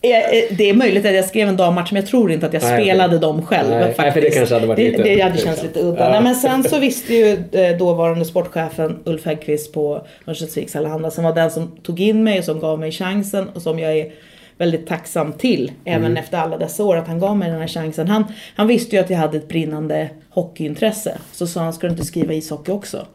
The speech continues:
Speaker 2: Mm.
Speaker 1: "Jo tack, det gör jag gärna."
Speaker 2: Mm.
Speaker 1: Så jag började åka runt efter, eh, skolan när jag hade, jag hade ju f-,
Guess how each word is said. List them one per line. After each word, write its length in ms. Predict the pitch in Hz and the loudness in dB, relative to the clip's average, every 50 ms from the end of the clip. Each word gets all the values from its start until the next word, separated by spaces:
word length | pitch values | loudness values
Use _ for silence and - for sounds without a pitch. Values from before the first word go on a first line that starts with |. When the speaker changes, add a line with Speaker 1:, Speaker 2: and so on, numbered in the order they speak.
| - | -8
Speaker 2:
Mm. 160 | - 110 113 | -6 -2 2
Speaker 1:
"Jo 180 | - 226 247 240 - | 2 2 2 2 -2
tack, 280 | - - - - - - | -4 -4 -4 -12 -16 -4
det 80 | - 202 | 0 2
gör 140 | 226 220 214 | 4 4 4
jag 80 | 185 175 | 2 2
gärna." 320 | 175 170 160 180 180 - - - - | 0 0 -2 -4 -6 -8 -12 -12 -8
Speaker 2:
Mm. 240 | 117 110 107 110 113 - - | -6 -6 -4 -6 -6 -8 -4
Speaker 1:
Så 140 | - - | 0 2
jag 100 | 202 208 208 | 2 4 4
började 320 | 254 262 240 202 190 208 | 4 4 4 4 4 4
åka 260 | 226 247 240 233 208 | 2 2 2 2 2
runt 520 | 185 185 226 240 202 165 - - - - - 214 | 4 4 4 4 2 0 -2 -8 -16 -16 -12 -8
efter, 640 | - 202 190 - - - _ 208 202 196 196 190 190 | -8 -8 -8 -10 -16 -8 _ -2 0 0 0 0 0
eh, 480 | 196 185 180 180 170 165 165 175 165 160 | 0 0 2 2 0 0 -2 -4 -6 -8
skolan 640 | 170 - - 196 165 156 165 202 180 151 - 170 - - _ _ - _ _ - | -8 -4 -2 -2 0 0 -2 -2 -4 -6 -8 -10 -14 -16 _ _ -20 _ _ -6
när 60 | 190 | -4
jag 80 | 180 175 | -4 -4
hade, 180 | 170 175 - - | -4 -4 -4 -4
jag 60 | 180 | -2
hade 160 | 170 180 185 | 0 0 0
ju 60 | 185 - | 0 0
f-, 280 | - - - - - | -2 -10 -12 -14 -16